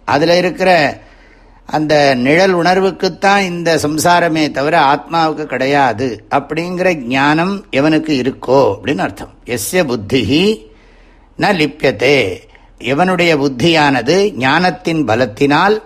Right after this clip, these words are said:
செய்யக்கூடிய செயலிலோ செயலின் பலனிலோ ஒட்டிக்கொள்வதில்லையோ, அவனுக்கு என்ன ஆகிறது? அடுத்த வரியில சொல்றார், "சஹா இமான் லோகான் ஹத்வாபி", அவன்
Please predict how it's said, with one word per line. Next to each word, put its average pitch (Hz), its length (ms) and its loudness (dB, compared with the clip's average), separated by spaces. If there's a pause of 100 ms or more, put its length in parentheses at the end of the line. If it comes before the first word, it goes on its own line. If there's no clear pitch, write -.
(380)
செய்யக்கூடிய 165 1120 0 (160)
செயலிலோ 156 680 2 (260)
செயலின் 170 520 -4
பலனிலோ 151 680 2 (180)
ஒட்டிக்கொள்வதில்லையோ, 143 1400 0 (1600)
அவனுக்கு 160 380 2
என்ன 165 180 2
ஆகிறது? 147 760 2
அடுத்த 151 440 0
வரியில 135 380 -2
சொல்றார், 107 300 -4 (240)
"சஹா 135 560 0 (520)
இமான் 202 640 2
லோகான் 185 560 2
ஹத்வாபி", 185 920 0 (680)
அவன் 165 680 -2